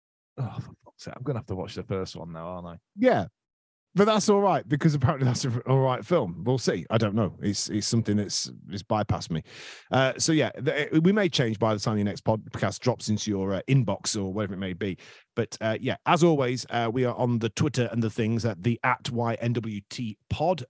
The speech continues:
Speaker 2: and you can email us at Y N W T pod at gmail dot com. Uh, a few of you actually did the other day. There's a thing that came in, and I was all busy being a thespian and didn't reply to it properly. But, um, and we are going to be, uh, trying to lean on people as well to help us with the tick to the talk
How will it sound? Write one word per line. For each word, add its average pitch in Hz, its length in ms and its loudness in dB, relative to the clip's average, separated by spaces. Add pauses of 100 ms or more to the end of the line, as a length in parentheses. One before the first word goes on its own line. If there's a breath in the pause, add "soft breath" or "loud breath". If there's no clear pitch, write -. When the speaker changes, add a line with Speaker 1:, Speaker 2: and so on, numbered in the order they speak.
Speaker 2:
and 95 140 -4
you 90 80 -8
can - 180 -14
email 104 240 -2
us 92 140 -6
at 85 100 -12
Y 95 280 -8
N 92 160 -8
W 87 260 -8
T - 220 -12
pod 90 280 -10
at 87 140 -10
gmail 90 280 -6
dot 85 160 -8
com. 165 220 0 (380 loud breath)
Uh, 131 160 0
a 123 80 -8
few 160 200 0
of 143 80 -2
you 180 80 -2
actually 95 360 -6
did 190 220 -2
the 92 100 -6
other 85 120 -4
day. 117 200 -6
There's 131 160 -6
a 117 40 -8
thing 117 160 -2
that - 120 -6
came 110 240 -4
in, 127 80 -4
and 127 120 -4
I 104 40 -4
was 107 100 -2
all 113 160 -2 (160)
busy 113 200 -2
being 110 140 0
a 104 60 -2
thespian 104 420 -6
and 107 80 -2
didn't 107 120 -6
reply 123 260 -8
to - 100 -12
it - 60 -16
properly. 87 240 -8
But, 85 160 -8 (400 loud breath)
um, 143 500 0 (120)
and 139 100 0
we 165 80 0
are 170 80 -2
going 160 220 -2
to - 100 -8
be, 147 400 -2
uh, 135 280 -2
trying 165 180 0
to 151 40 2
lean 151 160 2
on 135 60 -2
people 139 220 -2
as 127 80 -2
well 139 120 0
to - 60 -6
help 135 160 -6
us 113 100 -6
with 143 120 0
the 120 80 -4
tick - 220 -6
to - 100 -16
the 104 80 -8
talk 160 340 -2